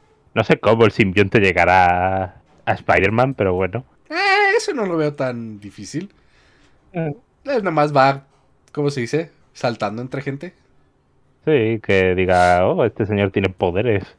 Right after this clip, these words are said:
Speaker 1: para mí".
Speaker 2: Oh, sí, cierto, es que tendría, ¿cómo se dice?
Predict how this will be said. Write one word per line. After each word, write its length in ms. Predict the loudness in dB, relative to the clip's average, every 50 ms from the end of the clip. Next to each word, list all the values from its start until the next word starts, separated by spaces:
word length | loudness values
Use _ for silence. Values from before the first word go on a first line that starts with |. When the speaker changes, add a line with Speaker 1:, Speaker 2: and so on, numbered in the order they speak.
| _ _ _ _ _ _ _
Speaker 1:
para 220 | 2 2 4 4 2
mí". 200 | 0 -6 -6 -8 _ _ _ _ _ _ _ _ _ _ _ _ _ _ _ _ -12
Speaker 2:
Oh, 260 | -10 -8 -6 -6 -6
sí, 140 | -6 -6 -8
cierto, 400 | -6 -4 -4 -4 -4 -4 -6 -10
es 80 | -10
que 80 | -8 -10
tendría, 1000 | -6 -6 -4 -4 -4 -2 -2 -2 -2 -2 -2 -2 -2 -2 -2 -4 -4 -6 -8 -12 _ _ _ _ _ _ _ _ _ _ _ _ _ _ _ _ _ _ _ _
¿cómo 160 | -8 -8 -6
se 120 | -6 -6 -8
dice? 220 | -8 -8 -10